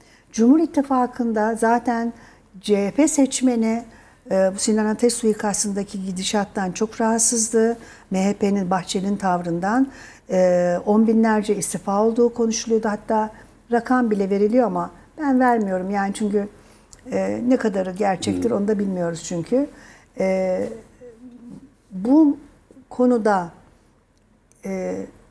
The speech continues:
Speaker 1: iktidarın asıl ortağı, büyük ortağı A K P yani Erdoğan yeşil ışık yakmadan böyle bir hareket söz konusu olur mu?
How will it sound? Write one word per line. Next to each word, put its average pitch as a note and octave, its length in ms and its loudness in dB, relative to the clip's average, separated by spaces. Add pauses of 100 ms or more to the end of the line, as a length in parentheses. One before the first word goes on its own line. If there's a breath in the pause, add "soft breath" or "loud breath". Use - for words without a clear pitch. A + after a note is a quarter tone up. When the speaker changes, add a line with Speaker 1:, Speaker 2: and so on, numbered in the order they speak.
(640)
Speaker 1:
iktidarın A#3+ 800 2
asıl A#3 300 2 (260)
ortağı, F3+ 540 -2
büyük A3 240 -2
ortağı F3 520 -4 (320)
A F#3 200 0
K F3+ 160 -8
P F#3 140 -8
yani F#3 600 -4
Erdoğan F#3+ 640 -2 (600 soft breath)
yeşil G#3 340 2
ışık G#3 280 -4
yakmadan G3 640 -4
böyle F#3+ 280 -2
bir F#3 160 -6
hareket F#3 360 -8 (420)
söz G3 220 -6
konusu F#3 340 -8
olur G#3+ 220 -2
mu? F#3 260 -6